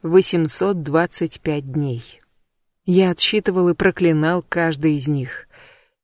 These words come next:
Седины в волосах прибавилось, сердце совсем расшалилось. В первый год я ежедневно проезжал по её последнему маршруту, распечатывал листовки и не пропускал ни единого столба, чтобы наклеить их.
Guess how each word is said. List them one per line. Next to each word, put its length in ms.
Седины 560
в 20
волосах 540
прибавилось, 840
сердце 680
совсем 500
расшалилось. 880
В 140
первый 320
год 240
я 140
ежедневно 680
проезжал 500
по 120
её 280
последнему 640
маршруту, 760
распечатывал 800
листовки 640
и 80
не 140
пропускал 600
ни 140
единого 540
столба, 500
чтобы 320
наклеить 560
их. 260